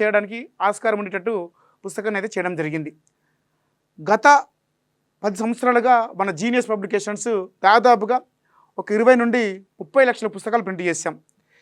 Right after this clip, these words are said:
ఎంతోమంది నిరుద్యోగులకి, అభ్యర్థులకి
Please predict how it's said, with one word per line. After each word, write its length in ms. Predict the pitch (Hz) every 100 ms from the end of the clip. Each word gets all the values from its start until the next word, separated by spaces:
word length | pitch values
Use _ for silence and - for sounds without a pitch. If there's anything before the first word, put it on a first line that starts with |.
| _ 196
ఎంతోమంది 720 | 240 294 269 262 247 262 - _ _ _
నిరుద్యోగులకి, 680 | 185 226 190 233 220 240 262 _ _ _ _ -
అభ్యర్థులకి 880 | 190 190 254 226 233 247 214 190